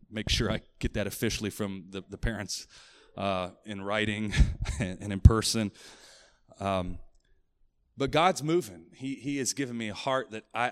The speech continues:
it's hard for me to describe the heart he's given me for the kids at West High. Um, and yeah, it's just hard to describe it. Um, but, and then there's some particular where I really feel just so drawn to.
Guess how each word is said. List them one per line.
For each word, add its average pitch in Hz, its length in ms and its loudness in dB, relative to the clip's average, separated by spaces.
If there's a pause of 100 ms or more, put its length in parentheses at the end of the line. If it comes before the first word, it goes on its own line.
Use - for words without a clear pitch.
it's - 120 -6
hard 135 160 0
for - 80 -12
me 120 100 -6
to 104 60 -8
describe 117 460 -2
the 113 80 -8
heart 123 180 -4
he's 113 120 -10
given 117 180 -6
me 117 100 -6
for 110 120 -14
the 98 60 -12
kids 120 280 -8
at 104 80 -8
West 110 260 -4
High. 117 320 -4 (600)
Um, 92 480 -6 (360)
and 98 560 -6 (1080)
yeah, 117 160 -4
it's 95 100 -8
just 104 140 -8
hard 113 220 0
to 101 60 -4
describe 101 440 -2
it. 90 80 -16 (320)
Um, 101 380 -14 (200)
but, 113 200 -8
and 113 160 -10
then 113 100 -8
there's 104 180 -10
some 127 220 -2
particular 104 580 -4
where 92 120 -4
I 95 40 -4
really 101 220 -4
feel 95 420 -10 (220)
just - 240 -14 (300)
so 123 300 -8
drawn 104 340 -8
to. 87 200 -14